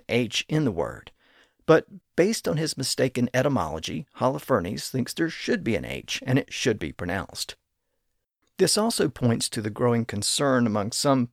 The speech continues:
pedants and language critics at the time that too many people were dropping the H sound in their words, pronouncing words like hello as allo and house as aus. As we'll see,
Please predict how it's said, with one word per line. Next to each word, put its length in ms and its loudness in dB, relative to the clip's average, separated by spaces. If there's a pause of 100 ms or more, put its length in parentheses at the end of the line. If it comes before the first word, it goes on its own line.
pedants 500 -2
and 120 -4
language 320 0
critics 360 -4
at 100 -10
the 60 -10
time 480 -2 (460)
that 180 2
too 120 0
many 200 2
people 340 -2
were 140 0
dropping 580 -2
the 240 -6
H 340 -2
sound 380 -2
in 80 -4
their 140 -6
words, 640 -2 (540)
pronouncing 520 2
words 360 2
like 300 0
hello 520 4
as 220 -2 (160)
allo 460 2 (320)
and 320 -2 (140)
house 640 0
as 320 -2 (300)
aus. 480 0 (880)
As 180 4
we'll 160 4
see, 420 0